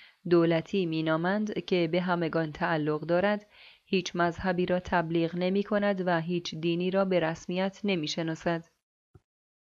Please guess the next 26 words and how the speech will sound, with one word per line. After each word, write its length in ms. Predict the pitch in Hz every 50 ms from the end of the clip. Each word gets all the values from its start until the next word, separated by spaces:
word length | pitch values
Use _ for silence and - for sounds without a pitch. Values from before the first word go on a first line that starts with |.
| _ _ _ _ _ _ _ _ _ _ _ _
پیش 300 | - 214 202 196 - -
شرط 320 | - 214 214 208 214 - 202
جدایی 640 | 190 175 180 185 170 175 175 170 175 180 175 170
دولت 440 | 165 170 170 165 170 165 165 165 - 160
و 200 | 165 165 156 147
دین، 360 | 147 175 190 208 208 214 214 - - - - - - _ -
انفصال 680 | 190 202 196 190 - - 208 202 - 214 202 202 190
دیگری 420 | 175 175 185 170 185 190 185 185 180
است 200 | 170 - _ -
که 240 | 185 170 165 156 151
جدایی 520 | 170 175 175 180 180 - - 190 185 185
دولت 400 | 175 175 170 165 170 170 165 - -
و 180 | 175 170 170 165
جامعه 640 | 160 170 170 165 156 160 165 160 160 165 160 165
مدنی 460 | 165 175 180 180 185 190 190 196 208
نام 320 | 196 175 170 160 160 160 156
دارد 400 | 160 160 160 160 160 156 - - _ _ _ _ - - _ _ _ -
که 200 | - 185 175 156
در 220 | 165 170 165 156 - -
عصر 440 | 175 180 - - - 180 175 175 165
جدید 440 | 165 170 165 160 165 175 165 170
مناسبات 800 | 170 170 170 170 170 160 165 - - 175 160 165 170 160 - 175
سرمایه‌داری، 1000 | 170 - - 175 165 160 156 160 160 151 151 147 160 160 156 160 196 214 214 208 - - - - - _ _ -
تکوین 640 | - 214 202 190 - - - 196 202 196 190 190
دولت 500 | 180 180 170 160 151 156 156 156 - -
ملت 500 | 170 165 160 165 165 190 202 208 202 -